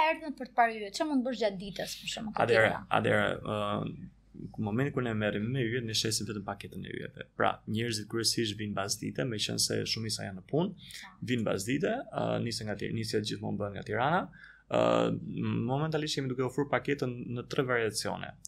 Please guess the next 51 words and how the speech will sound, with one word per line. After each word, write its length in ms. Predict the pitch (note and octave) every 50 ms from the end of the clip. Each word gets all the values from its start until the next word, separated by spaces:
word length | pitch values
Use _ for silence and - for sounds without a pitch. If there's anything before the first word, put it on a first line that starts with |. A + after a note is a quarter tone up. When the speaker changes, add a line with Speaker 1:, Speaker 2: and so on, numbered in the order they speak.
| -
Speaker 2:
të 120 | - - A2+
ndryshme. 440 | A2 G#2 G#2 - - - - G#2 -
Speaker 1:
Mhm. 300 | - - - - - -
Speaker 2:
Ë, 380 | - - A2 A2 A2+ A2 A2 A2
paketë 340 | - A#2+ A#2 - C#3 C3 -
të 120 | B2+ A#2+
cilat 300 | - - - A#2 A2+ A2
mund 220 | A2 G#2+ G#2+ - -
të 80 | A2 G#2+
flenë 260 | A2 - A2 G#2+ G2+ G2
në 40 | G2+
çadër, 400 | - - C3+ C#3+ D#3+ G3 C4 C#4
që 180 | F#3+ - - A#2+
neve 160 | A2+ G#2+ G#2+
disponojmë, 540 | G#2 G#2 G2+ - - A2+ A2 G#2+ G#2 G2+ F#2+ - - -
disponojmë 380 | G#2+ G#2+ - - A2+ A2+ A2
gjitha 200 | G#2 - - A#2 A2
çadrat 380 | - A2+ A2+ G#2+ G#2+ A2 G#2+
me 220 | G#2+ G#2 G#2 G#2 G#2
dyshek 380 | G#2 G#2+ G#2 - - A2 G#2
dhe 80 | G#2+ G#2
me 80 | G#2
sleeping 360 | G#2 - - G#2+ - G#2+ G#2+ A2
bag. 220 | D3+ F3 G3+ G3+ - - - - - _ _ -
M-, 160 | - C3 -
pati-, 320 | - C#3 C3 C3 - - - -
paketa 320 | - C3+ C3+ - D#3 D3 C#3+
tjetër 300 | C#3+ D3 C#3+ C#3+ C3+ C3
është 120 | C3 -
që 360 | - C3+ B2+ B2+ - A2+ A2+ A2+
persona 340 | - A#2 A#2 - C#3 C3+ B2+
mund 200 | B2 B2+ A#2+ -
të 80 | A#2 A2
duan 160 | A#2 A#2+ A2+
të 80 | G#2+ A2
flenë 160 | - A2+ G#2+
në 80 | G#2 G2+
hotel, 400 | A2+ A#2+ A2+ F3 F#3 G#3 D4+ D#4 - - -
edhe 200 | - D3+ E3+ A3+ B3 A#3+
ose 260 | G3+ G#3 G3 - -
paketa 640 | - - E3 - F3+ E3 - F3 E3+ - F3 E3+ D#3
tjetër 300 | - C#3 C#3 D3 F3 D#3
që 160 | - - C3+ C3+ B2+
duan 240 | A2+ B2 C3+ C#3+ C#3+
të 120 | C3+ C3
flenë 200 | - B2+ B2+ C3
në 80 | C3+ C3
një 120 | B2+ B2
qendër 240 | - C3 B2 B2+ A#2 A2+
vizitarash 560 | A2+ A2 A2 G#2+ G2 D#2 - - - - - -
aty, 200 | - - -